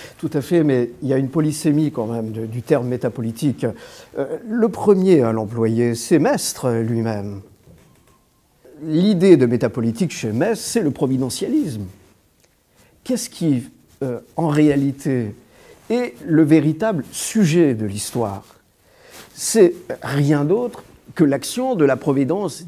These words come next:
divine sur, euh, le devenir historique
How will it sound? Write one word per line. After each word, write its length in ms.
divine 480
sur, 560
euh, 140
le 160
devenir 420
historique 500